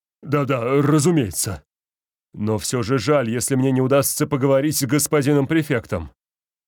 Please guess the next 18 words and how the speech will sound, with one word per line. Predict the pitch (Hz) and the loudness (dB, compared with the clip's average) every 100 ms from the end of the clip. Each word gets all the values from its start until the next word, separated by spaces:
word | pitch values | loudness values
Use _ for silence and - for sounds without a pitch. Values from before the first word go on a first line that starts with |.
| _ | _
Однако | 92 87 110 104 | -8 -6 -6 -6
же | 104 120 | -4 0
я | |
на | 117 | 0
всякий | 113 123 127 | -2 -6 -6
случай | 113 156 151 | -2 -2 0
написал | 127 127 147 156 | -2 -2 -2 -2
письмо, | 151 185 156 135 | -2 -4 -2 -2
в | - | -2
котором | 135 151 147 | -2 0 0
изложил | 147 151 143 151 | 0 0 0 -2
всё, | 147 - 165 | -2 0 -2
что | - 170 | -2 -2
мне | 170 170 | 2 2
известно | 139 170 151 151 | 2 0 0 0
об | 143 | 0
этом | 147 156 147 | 0 -2 -2
деле. | 127 87 76 | -4 -4 -10